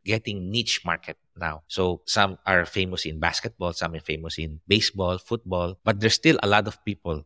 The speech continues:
and they wanna be famous too. That's why kickboxing was developed and also in games. I mean, the athlete, they're superior in physique, but there's also people who has to be famous in their mind, for example, chess. So it was a niche. And now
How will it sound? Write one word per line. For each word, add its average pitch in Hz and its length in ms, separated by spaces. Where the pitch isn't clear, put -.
and 95 120
they 95 120
wanna 95 240
be 87 100
famous 87 400
too. 101 300
That's - 180
why 78 140
kickboxing - 640
was - 260
developed 82 500
and 104 140
also 107 320
in 85 160
games. 90 540
I 101 80
mean, 98 280
the 95 160
athlete, 98 460
they're 95 160
superior 101 500
in 85 220
physique, - 540
but 95 160
there's 92 300
also 107 460
people 104 300
who 95 60
has 95 200
to 90 100
be 85 460
famous 139 540
in 95 120
their 90 100
mind, 104 280
for - 80
example, 87 360
chess. - 540
So - 140
it - 200
was 85 160
a 85 40
niche. 92 520
And 90 140
now 95 280